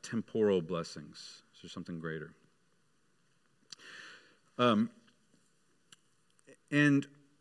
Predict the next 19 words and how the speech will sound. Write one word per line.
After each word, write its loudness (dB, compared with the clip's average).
so 0
<laughs> 2
after 0
all 0
this 2
painstaking 0
suspense -6
over 2
the 2
course 0
of -4
the -4
book, -4
Boaz 2
finally 2
has 4
Ruth, 0
and 2
then 6